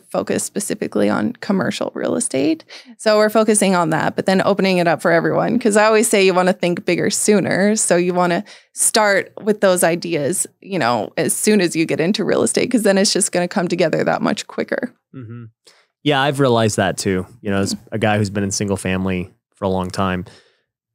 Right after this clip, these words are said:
Speaker 2: it's like, man, commercial real estate has some really big deals. Like
Speaker 1: Yeah.
Speaker 2: these are so cool just to see the numbers and, like, ways people make money. And I'm like,
Speaker 1: Mm-hmm.
Speaker 2: "Man, dude, that guy just flipped that, that building and made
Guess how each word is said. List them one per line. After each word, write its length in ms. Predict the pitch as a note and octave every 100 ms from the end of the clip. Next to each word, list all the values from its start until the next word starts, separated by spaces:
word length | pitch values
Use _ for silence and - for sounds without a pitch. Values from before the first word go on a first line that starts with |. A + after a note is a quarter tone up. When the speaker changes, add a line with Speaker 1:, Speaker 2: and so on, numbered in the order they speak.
| _
Speaker 2:
it's 200 | G2+ -
like, 120 | F2
man, 260 | F#2+ B2 G2+
commercial 380 | - A2+ - G2+
real 200 | G#2+ A#2
estate 300 | - - F#2+
has 160 | F#2+
some 300 | - F2 F2
really 460 | E2 G#2 A2+ G#2+ G2+
big 260 | F2+ F#2 E2+
deals. 400 | F#2 F2 F2 -
Like 200 | - -
Speaker 1:
Yeah. 80 |
Speaker 2:
these 280 | - G#2 G#2+
are 360 | G#2 F#2 E2+ D#2 - _ _
so 380 | - - A2+ G#2
cool 460 | - G#2+ G2 F2 E2+
just 280 | G2 -
to 80 | -
see 220 | F#2+ G#2
the 100 | F#2
numbers 600 | F2+ F2 F2+ F2+ F2+ F2 F#2
and, 120 | E2+
like, 260 | E2 -
ways 480 | F#2+ F#2+ F#2 F#2 F2+
people 320 | - G#2+ F#2 F2
make 260 | E2+ F2
money. 300 | F2+ E2+ F2+
And 80 | G2
I'm 140 | F#2+ F#2
like, 220 | E2+ D#2
Speaker 1:
Mm-hmm. 180 | - - _ _ _ _ _ _ _ -
Speaker 2:
"Man, 260 | G3 A#2
dude, 240 | G2 D3+ D#3+
that 140 | E3
guy 120 | E3+
just 200 | D3+ C#3
flipped 380 | - D3+ C#3+ - - _ _ _ _ _ _ -
that, 280 | C3+ C#3 - _ _ _ _ _
that 180 | - C3
building 380 | B2 C#3 D3+ D3
and 140 | C3+
made 260 | A#2+ C3+ B2